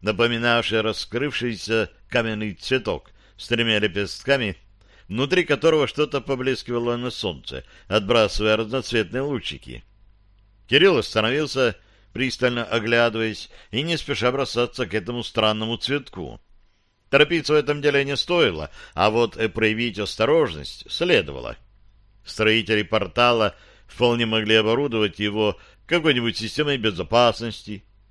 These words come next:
К тому же настораживал замерший неподалеку гусеничный вездеход, в борту которого зияла огромная дыра. Колонистам явно было известно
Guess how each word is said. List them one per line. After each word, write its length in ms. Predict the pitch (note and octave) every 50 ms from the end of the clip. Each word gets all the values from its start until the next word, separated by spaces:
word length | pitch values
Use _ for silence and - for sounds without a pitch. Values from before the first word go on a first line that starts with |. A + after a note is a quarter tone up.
| _ _ - - - -
К 40 | -
тому 280 | - C#3+ C#3 C#3+ C3+
же 100 | A#2 C3+
настораживал 760 | B2+ B2+ B2+ - - C3+ C3 C3+ C3+ C#3 A#2+ G#2+ B2 A#2+ A#2+ A2
замерший 480 | F#2+ C3+ C3+ B2+ B2 A#2 - - A2+ A2+
неподалеку 720 | A2+ G#2+ F2 A2+ A2 G2+ A#2 B2 C#3+ C#3+ A#2+ - A2+ G#2
гусеничный 640 | G#2 B2+ B2+ - - C3 B2+ B2 G#2 - A#2+ B2+
вездеход, 720 | B2 B2 B2+ A#2+ A2+ C3 C3 - - F#2+ E2+ D2+ - - - - - - - _ -
в 60 | F2+
борту 380 | G2 A2+ G#2 G2 - A#2 A2 F2+
которого 560 | G#2+ A2 - - C3 C3+ B2+ A#2+ A2 G#2+ G#2
зияла 680 | F#2 D#2+ F#2 G#2+ G#2 A2+ A#2+ A#2+ A2+ A2 G#2 F#2+ - - _ _
огромная 720 | - D#2+ D#2+ F#2 G#2+ B2 C#3 C#3+ C#3+ C3+ C3 C3 B2+ B2 A#2+
дыра. 440 | G#2+ A#2+ A#2+ G#2 F2 D2 B1+ A#1+ - _ _ _ _ _ _ _ _ _ _ _ _ _ -
Колонистам 640 | - A2 A#2 A#2+ A#2+ B2 B2+ C3+ A#2+ - - B2 A#2
явно 360 | A#2 A#2 A#2 A#2 A2+ A#2 A2+
было 280 | A2 A2+ A2+ A2+ A#2 A#2+
известно 580 | A2+ G#2+ A#2+ D#3 D#3+ C#3+ - - - C#2+ -